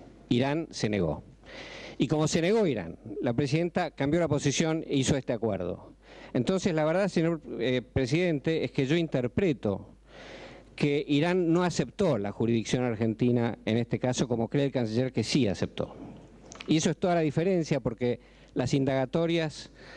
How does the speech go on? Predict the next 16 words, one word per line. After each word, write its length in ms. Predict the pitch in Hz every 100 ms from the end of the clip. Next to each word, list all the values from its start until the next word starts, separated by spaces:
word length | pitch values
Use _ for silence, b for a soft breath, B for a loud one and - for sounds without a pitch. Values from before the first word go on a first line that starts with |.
| B B
son 320 | - 156 160
un 160 | 139
acto 200 | 147 143
de 80 | 143
soberanía 580 | - 123 120 139 175 135
de 60 | 107
los 180 | 95
estados, 580 | 104 - 82 82 - - -
de 160 | 101
soberanía 420 | 110 113 120 143
judicial 560 | 127 127 120 - 190 127
de 80 | 104
los 160 | 95
estados. 560 | - - 82 92 - - - - - B B B B B B B B -
Entonces, 720 | 151 147 208 190 202 160 -
eh, 880 | - 151 151 143 143 139 135 127 123